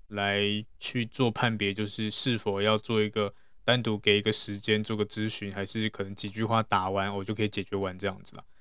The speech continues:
因为每个人状况不一样嘛，那当越严重的，或者是你真的是很积极，马上想要处理的，我当然欢迎你，呃，跟我预约时间来做这个咨询。对，那如果你真的是，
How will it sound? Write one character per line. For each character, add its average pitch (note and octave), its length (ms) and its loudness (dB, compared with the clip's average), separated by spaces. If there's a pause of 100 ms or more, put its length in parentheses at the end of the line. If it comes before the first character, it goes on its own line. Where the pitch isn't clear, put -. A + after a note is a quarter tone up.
(140)
因 A2+ 60 -4
为 B2 40 0
每 A#2 140 4
个 G#2 80 2
人 G#2+ 80 2
状 A#2 140 2
况 A#2 100 2
不 A2 140 0
一 G#2 80 2
样 G2 180 2
嘛， G2+ 220 -8
那 B2 100 -2
当 B2 220 4
越 C3+ 160 6
严 G#2 240 2
重 G#2 260 0
的， F#2+ 160 -6
或 G#2+ 180 2
者 - 60 2
是 - 80 -4
你 G2+ 140 -2
真 C3+ 180 0
的 B2+ 80 0
是 A#2 100 -2
很 G#2+ 200 -4
积 A#2 180 -2
极， G#2+ 160 -6
马 G2+ 260 0
上 A#2+ 220 0
想 G#2 140 2
要 G#2 40 2
处 G2+ 240 -2
理 G2+ 160 -4
的， G2 160 -6 (380)
我 G2+ 100 -8
当 B2+ 280 6
然 G#2 280 6
欢 A#2 240 4
迎 A2 220 0
你， G2 320 -6
呃， G2+ 320 -10
跟 A2+ 140 2
我 A2 80 0
预 A2+ 100 0
约 A2+ 160 6
时 A2+ 220 0
间 G#2+ 280 0
来 F#2+ 120 -4
做 G#2 160 -6
这 G#2 100 -2
个 G2+ 80 0
咨 G#2 260 -2
询。 G2 300 -6 (340)
对， G2+ 360 -4
那 A#2 120 4
如 A#2 200 4
果 D#3+ 120 6
你 A#2+ 80 2
真 C3 200 2
的 A#2+ 100 4
是， A2+ 340 2